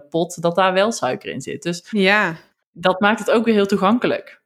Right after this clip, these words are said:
Speaker 2: Ja, en dat is super tof, want, eh, dat doe je op je Instagram. Laat jij ook producten zien en vergelijk je die met elkaar. En dat is ook, eh, aan de ene kant chockerend en aan de andere kant goed om te zien dat er dan alternatieve producten zijn.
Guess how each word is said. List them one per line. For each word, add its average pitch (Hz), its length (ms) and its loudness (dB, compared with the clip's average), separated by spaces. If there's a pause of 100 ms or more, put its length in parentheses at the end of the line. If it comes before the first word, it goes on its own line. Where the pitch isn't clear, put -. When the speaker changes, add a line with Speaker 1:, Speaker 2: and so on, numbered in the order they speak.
(720)
Speaker 2:
Ja, 208 180 2
en 202 80 0
dat 226 140 -2
is 254 140 -4
super 240 280 -4
tof, 240 260 0
want, 202 200 -4
eh, 214 120 0
dat 226 160 0
doe 233 100 -2
je 220 80 2
op 214 80 -2
je - 120 -4
Instagram. 240 520 0
Laat 202 180 2
jij 202 180 2
ook 196 160 -6
producten 220 460 -2
zien 233 260 0
en 202 100 -2
vergelijk 220 480 -2
je - 80 -6
die 220 100 -4
met 214 160 -4
elkaar. 220 460 -2 (340)
En - 80 -2
dat 202 120 2
is - 80 0
ook, - 320 0 (180)
eh, 196 200 -2
aan 196 120 2
de 202 60 2
ene 208 140 2
kant 202 240 -2
chockerend 202 840 0
en 190 160 0
aan 185 100 2
de 180 60 0
andere 196 240 0
kant 180 300 -2 (440)
goed 233 280 -2
om 208 100 0
te 202 100 -2
zien 202 200 2
dat 208 160 0
er 220 60 -2
dan 196 220 0
alternatieve 202 680 -2
producten 226 460 -2
zijn. 220 400 0